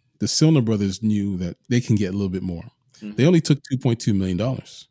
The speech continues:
Speaker 2: Mm-hmm, mm-hmm.
Speaker 1: whereas the, the Squires took three point three,
Speaker 2: Mm-hmm,
Speaker 1: right?
Speaker 2: mm-hmm.
Speaker 1: Thinking that, okay, they got out, they got out with something. But it's like, no, we're gonna get, we're gonna get shares.
Speaker 2: Mm-hmm.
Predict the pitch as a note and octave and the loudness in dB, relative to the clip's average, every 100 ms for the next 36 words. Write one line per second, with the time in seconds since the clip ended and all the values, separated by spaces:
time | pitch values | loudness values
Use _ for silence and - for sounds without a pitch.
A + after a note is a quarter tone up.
0 | _ G#2+ A#2 G#2+ F2+ G2+ A2 A2 G#2 - | _ -16 -14 -14 -10 0 2 2 0 -4
1 | - - - - - - A#2+ A2 - G2 | -8 -14 -14 -4 -4 0 0 0 -2 -6
2 | - G2+ - F2 - F#2+ D#2 _ _ _ | -2 -2 -2 -6 -4 -6 -8 _ _ _
3 | G#2+ G#2 G#2+ G#2+ E2+ F#2+ G2 F#2 - A2 | -18 -14 -10 -4 -4 -4 -8 -6 0 2
4 | G2+ F2 - F#2+ - F2+ F#2+ F#2 F#2 F2 | 2 -2 -4 -6 -4 -4 -2 -2 -2 -2
5 | D2 - _ - F2+ F#2+ F2 F2 E2+ - | -6 -12 _ -6 -4 -2 -2 -4 -6 -6
6 | E2 E2 E2 G#2 - A#2 C#3 C#3+ C#3+ D3 | -6 -8 -8 -8 -6 -2 -2 0 0 0
7 | C#3 C3 - C#3+ E3 C#3+ - - G2 D#2+ | 0 -2 -2 0 0 -2 -4 0 0 0
8 | D#2 - _ - A#2+ | -8 -16 _ -16 -14